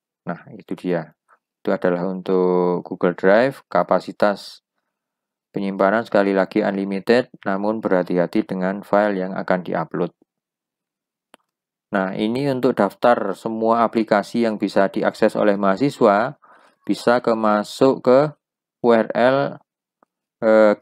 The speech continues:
gate dot U M dot A C dot I D. Nah, di sini ada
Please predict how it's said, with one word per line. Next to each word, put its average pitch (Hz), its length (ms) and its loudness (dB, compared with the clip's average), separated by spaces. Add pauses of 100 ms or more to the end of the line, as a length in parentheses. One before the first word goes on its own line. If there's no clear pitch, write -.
(120)
gate 123 400 4 (400)
dot 104 160 2
U 107 160 2
M 117 160 0
dot 101 240 -4
A 101 80 0
C 104 160 -2
dot 92 160 -2
I 95 160 -2
D. 85 240 -8 (1200)
Nah, 85 320 -10 (1300)
di 95 80 -6
sini 101 240 -4
ada 87 560 0